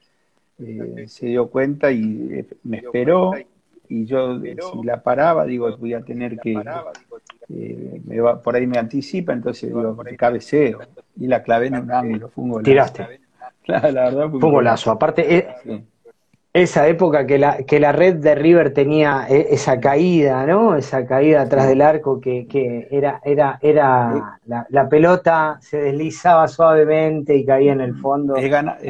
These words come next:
Speaker 2: verdad que
Speaker 1: ganado
Speaker 2: son
Speaker 1: cenas
Speaker 2: recuerdos.
Speaker 1: por, por, por esa, por esa, por ese gol gané varias cenas. Una vez, eh, Héctor Grondona, que era el presidente independiente, nos hablábamos, pues la verdad tenía una gran relación con él.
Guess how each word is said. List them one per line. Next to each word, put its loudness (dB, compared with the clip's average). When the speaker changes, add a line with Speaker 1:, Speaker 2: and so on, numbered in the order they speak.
Speaker 2:
verdad 2
que 4
Speaker 1:
ganado 2
Speaker 2:
son 0
Speaker 1:
cenas 2
Speaker 2:
recuerdos. 0
Speaker 1:
por, -8
por, -16
por -4
esa, -4
por -6
esa, -6
por -2
ese -2
gol 2
gané -4
varias -2
cenas. -8
Una 0
vez, 0
eh, -6
Héctor 0
Grondona, 0
que -4
era 0
el -6
presidente -6
independiente, -8
nos -16
hablábamos, 0
pues -14
la -12
verdad -10
tenía -16
una -12
gran -8
relación -20
con -16
él. -20